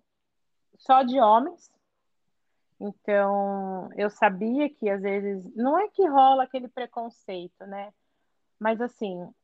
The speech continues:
era um departamento, era uma função que eu passava a assumir aonde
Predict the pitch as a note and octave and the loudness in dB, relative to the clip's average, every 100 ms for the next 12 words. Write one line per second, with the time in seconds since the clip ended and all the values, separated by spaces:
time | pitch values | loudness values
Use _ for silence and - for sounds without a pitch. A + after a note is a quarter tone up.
0 | _ G#3+ A3+ C4 A#3+ - B3 A3+ A#3 A3+ | _ 0 2 2 -2 2 0 0 -8 -8
1 | G3+ A3 A#3 A#3 A#3 A#3+ A#3 _ - G#3+ | -8 -6 -4 -6 -8 -12 -12 _ -8 -6
2 | G#3 G3+ F#3+ _ _ _ - G#3+ A3 G#3+ | -6 -10 -16 _ _ _ -10 -6 -4 -6
3 | G3+ G3 - A3+ A#3 A3 A3+ A3+ _ A#3 | -6 -8 -4 0 0 0 -4 -6 _ -14
4 | A3 G#3 G3 F#3+ F3+ _ _ _ _ G#3+ | -12 -12 -10 -12 -14 _ _ _ _ -8
5 | G3 G3 G3 G3 F#3+ F#3 G3 G3 F#3+ F#3 | -6 -4 -6 -8 -10 -12 -10 -8 -8 -8
6 | - | -10